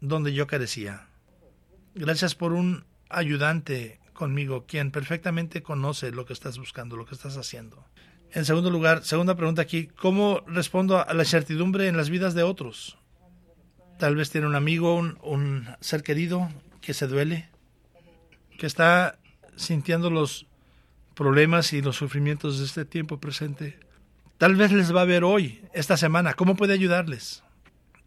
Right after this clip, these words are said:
¿Cómo puede alentarles? Yo le alentaría a, a no comenzar con la confianza y de, a veces, a decir a la deriva o a la ligera, "Todas las cosas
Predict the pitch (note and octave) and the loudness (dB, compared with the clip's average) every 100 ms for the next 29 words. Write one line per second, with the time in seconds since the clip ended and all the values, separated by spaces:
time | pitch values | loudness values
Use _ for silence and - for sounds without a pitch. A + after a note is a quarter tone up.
0 | _ - F#3 A3 G3 G3 G3 G3 F3+ D3+ | _ -2 2 2 2 0 2 4 2 2
1 | C3 C3+ C#3 C#3 G#2 - - - _ _ | -2 -2 -2 -4 -10 -14 -16 -16 _ _
2 | _ _ _ _ _ _ _ _ - E3 | _ _ _ _ _ _ _ _ -16 -2
3 | D#3+ G#3 G#3+ F#3+ F3 E3 E3+ E3+ - - | 2 6 6 6 4 2 6 4 4 -2
4 | D3+ D#3 - _ _ _ _ _ - D3 | 2 2 0 _ _ _ _ _ 0 2
5 | D3+ E3 F3+ G3 G3+ G3 - _ _ _ | 2 2 2 4 2 0 -6 _ _ _
6 | _ _ _ _ _ _ - E3+ D#3+ F3 | _ _ _ _ _ _ 2 4 4 6
7 | F3+ F3+ E3+ D#3+ D#3 D3 B2+ - - - | 4 6 4 6 4 4 2 -6 -20 -12
8 | - D#3 C#3+ E3+ F3 F#3 E3 - D3+ - | -2 -2 2 0 2 2 0 -2 -12 -10
9 | D3 D#3 D3 C#3+ G#2 C#3+ D#3 F3+ D#3+ C#3 | 0 2 2 -2 -6 0 0 0 -2 -4
10 | B2+ B2 D3+ C#3+ - F3+ E3 D3 C#3 D#3+ | -10 -12 -4 -2 2 4 4 4 2 2
11 | D#3 D3 - - - - - D3 C#3 C#3 | 2 0 -4 -20 -20 -20 -10 0 2 2
12 | D#3+ D#3 C#3 - F3+ F#3 F3 - E3+ E3 | 2 2 0 0 4 4 4 2 -2 2
13 | E3+ C#3+ - | 0 0 -4